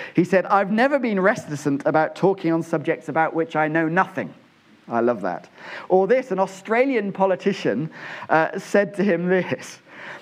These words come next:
uh, said that he tweeted this yesterday, "I met Prince Philip when he visited Victoria with the Queen.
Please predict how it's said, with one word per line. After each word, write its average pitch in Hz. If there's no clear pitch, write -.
uh, 147
said 175
that 180
he 175
tweeted 254
this 151
yesterday, 131
"I 180
met 214
Prince 196
Philip 123
when 156
he 151
visited 147
Victoria 127
with 127
the 131
Queen. 120